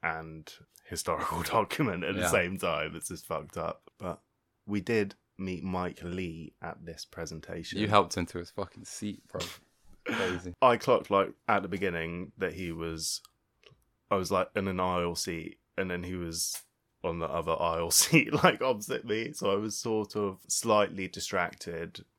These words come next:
Speaker 1: during the screening
Speaker 2: Yeah.
Speaker 1: and the whole event by, um, you know,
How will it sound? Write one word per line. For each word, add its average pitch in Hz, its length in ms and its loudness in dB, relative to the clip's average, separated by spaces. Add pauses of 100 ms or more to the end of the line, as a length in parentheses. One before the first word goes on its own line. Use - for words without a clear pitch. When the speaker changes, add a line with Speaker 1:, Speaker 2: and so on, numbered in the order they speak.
(120)
Speaker 1:
during 82 420 0
the 85 60 -6
screening 82 640 -6
Speaker 2:
Yeah. 95 180 2
Speaker 1:
and 95 100 0
the 90 60 0
whole 85 240 -2
event 85 440 -4
by, 85 460 -2
um, 82 300 -4
you 85 120 -12
know, 80 140 -14